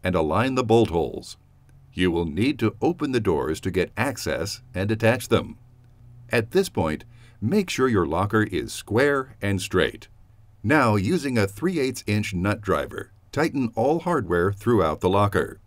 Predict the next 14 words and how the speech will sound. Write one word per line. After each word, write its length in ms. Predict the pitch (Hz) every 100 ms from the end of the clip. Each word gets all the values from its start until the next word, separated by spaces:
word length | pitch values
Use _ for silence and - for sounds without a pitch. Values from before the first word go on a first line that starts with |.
| _ 104
With 260 | 117 98
two 200 | - 196
people, 480 | - 139 92 69 - -
stand 480 | - 127 151 139 104
lockers 500 | 90 101 104 95 - -
upright. 540 | 87 87 80 - - _ _ _ _ _ - -
Unless 360 | 95 95 151 269
you 120 | 131
are 60 | 107
using 400 | 170 123 104 92
optional 420 | 104 110 110 101
built-in 480 | 87 113 104 113 131
type 300 | 95 95 87
locks, 440 | 107 95 - -